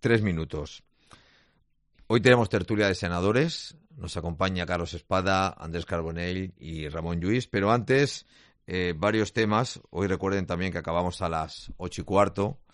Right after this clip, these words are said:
por lo tanto, tendremos una hora más o menos de tertulia de senadores. Quiero mencionar dos temas. Hoy ha vuelto a salir otra vez el tema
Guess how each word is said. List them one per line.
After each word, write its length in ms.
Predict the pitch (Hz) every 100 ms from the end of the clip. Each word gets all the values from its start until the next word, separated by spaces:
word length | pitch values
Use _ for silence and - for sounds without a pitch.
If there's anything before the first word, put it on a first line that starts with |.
| _ _ -
por 100 | 80
lo 80 | 82
tanto, 560 | - 78 87 87 - _ _ _ _ _ _ _ -
tendremos 420 | 80 82 85 85
una 160 | 82 78
hora 420 | 80 80 78 73
más 200 | 78 78
o 60 | 80
menos 580 | 80 78 - - - _ _ _ _ _ _ _
de 400 | - 82 85 80
tertulia 400 | 73 78 90 90
de 80 | 90
senadores. 720 | - 87 87 101 104 131 - - - - - - - - _ _ _ _ - 110
Quiero 640 | 90 143 156 156 151 - _ _ - - - - _ _ _ _ -
mencionar 420 | 110 117 127 131
dos 160 | 127 107
temas. 540 | 85 80 80 - - - _ - - _ -
Hoy 120 | 127
ha 60 | 147
vuelto 260 | 151 139
a 40 | 127
salir 280 | 127 127
otra 220 | 123 110 107
vez 460 | 131 147 - - _ _ _ _ _ _ _ _ _ _ _ _ _ _ _ -
el 100 | -
tema 380 | 117 117 117